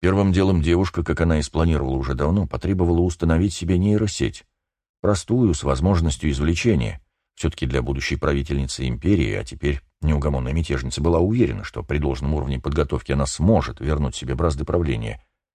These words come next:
Ей понадобится более серьезное устройство.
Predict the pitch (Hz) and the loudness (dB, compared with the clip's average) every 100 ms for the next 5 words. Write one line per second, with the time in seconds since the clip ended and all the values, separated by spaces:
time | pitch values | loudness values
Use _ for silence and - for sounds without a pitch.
0 | _ _ _ _ 85 80 73 85 78 85 | _ _ _ _ 0 0 2 2 4 2
1 | 87 104 110 113 - 165 117 64 65 92 | 2 2 4 4 2 2 2 0 0 -2
2 | - 85 60 - 52 | 0 0 0 -6 -12